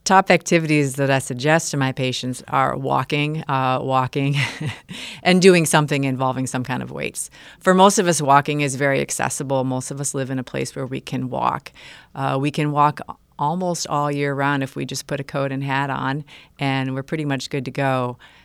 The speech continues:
Most of the time, the roads are not too slick or the sidewalk's too slick to walk outside. So walking outside is a great way to get that exercise, get to have a regular habit. And being outdoors is also a mood lifter, which a lot of us need, especially in these cloudy days of winter.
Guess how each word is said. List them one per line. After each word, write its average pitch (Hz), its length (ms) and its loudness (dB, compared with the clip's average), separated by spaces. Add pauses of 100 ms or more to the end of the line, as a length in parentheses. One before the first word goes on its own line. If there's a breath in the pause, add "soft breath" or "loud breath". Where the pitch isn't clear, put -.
(240 loud breath)
Most 156 300 4
of 185 80 -2
the 180 80 4
time, 175 400 4
the 156 80 0
roads 151 260 2
are 151 40 -4
not 143 200 0
too 156 200 -2
slick 151 400 -2
or 151 40 -2
the 139 100 -4
sidewalk's 139 440 -2
too 156 160 -2
slick 147 320 -2
to 156 100 -6
walk 131 300 0
outside. 143 640 0
So 139 260 0
walking 139 400 -2
outside 143 400 -4
is 139 100 -6
a 147 60 -4
great 139 480 -6 (100)
way 135 320 -4
to 147 120 -10
get 143 160 -8
that 143 160 -4
exercise, 147 720 -4 (380 loud breath)
get 143 180 -8
to 151 100 -2
have 143 140 -2
a 135 60 -6
regular 135 360 -4
habit. 135 460 -4
And 139 260 -4
being 156 220 -4
outdoors 139 340 -4
is 131 80 -8
also 135 300 -2
a - 20 -2
mood 135 260 -6
lifter, 139 320 -8
which 135 160 -8
a - 60 -12
lot 131 160 -8
of 131 100 -12
us 139 200 -12
need, 135 340 -6
especially 139 540 -8
in 135 80 -6
these 135 240 -8
cloudy 135 400 -8
days 143 200 -10
of - 60 -14
winter. 139 340 -10